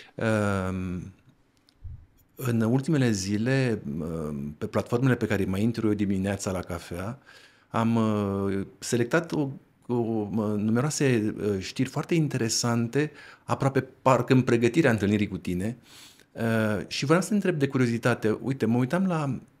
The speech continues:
uh, analize despre Forumul Economic Mondial de la Davos. Uh, zâmbești. Uh,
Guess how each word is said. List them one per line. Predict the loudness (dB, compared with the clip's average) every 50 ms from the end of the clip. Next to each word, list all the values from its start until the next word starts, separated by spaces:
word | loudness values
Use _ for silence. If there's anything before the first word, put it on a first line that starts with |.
| _ _
uh, | -2 0 2 2 2 2 2 0 0 0 -2 -2 -4 -6 -8 -8 -6
analize | -4 -2 0 0 2 2 0 0 0 0
despre | 0 0 -2 -4 -4 -4 -2 0 0 0
Forumul | -2 -2 -2 0 2 2 2 2 0 -2
Economic | -4 -4 -6 -4 -2 0 0 0 -2 -2 -2
Mondial | -4 -4 -2 -2 -2 -2 -2 -2 -2
de | -4 -4
la | -4 -4 -6
Davos. | -6 -6 -8 -8 -10 -12 -12 -10 -10 -8 -8 -10 -10 _ _ -20 -20 -20 -18 -18 -18 -20 -20 -20 _ _
Uh, | -6 -4 -2 -2 -2 -2 -4 -6 -8 -10 -12 -14 -18 -14 -4
zâmbești. | -2 2 4 6 6 6 6 4 2 -2 -8 -18 _ -18 -18 -16 -16 -16 -18 -20 _ _
Uh, | -16 -6 0 0 2 4 4 4 2 2 0 -2 -4 -4 -6 -8 -8